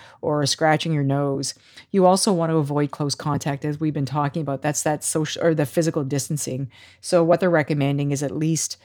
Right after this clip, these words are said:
six feet or two meters. So it's spread, uh, primarily, and this is information that's coming from the Centers for Disease Control in the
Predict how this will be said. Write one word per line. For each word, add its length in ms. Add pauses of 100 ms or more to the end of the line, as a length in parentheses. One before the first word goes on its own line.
(140)
six 280
feet 300
or 80
two 180
meters. 540 (1500)
So 200
it's 120
spread, 600 (100)
uh, 160
primarily, 800
and 220
this 240
is 200
information 440
that's 140
coming 280
from 140
the 80
Centers 380
for 120
Disease 400
Control 460
in 80
the 80